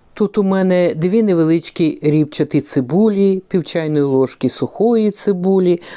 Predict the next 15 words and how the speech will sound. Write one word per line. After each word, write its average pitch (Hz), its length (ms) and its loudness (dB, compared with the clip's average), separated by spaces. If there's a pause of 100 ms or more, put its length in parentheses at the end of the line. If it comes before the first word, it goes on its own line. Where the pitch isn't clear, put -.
(120)
зелена 180 720 0 (100)
цибуля 175 520 0
пучечок, 165 800 -2 (440)
трошки 226 720 -2
солі 214 520 0
пів 190 220 -4
чайної 196 420 0
ложки, 180 580 0 (280)
невеличкий 247 580 2
шматочок 190 680 -2
сиру. 135 480 0 (300)
А 190 80 -4
це 320 240 -2
в 294 40 4
мене 233 420 2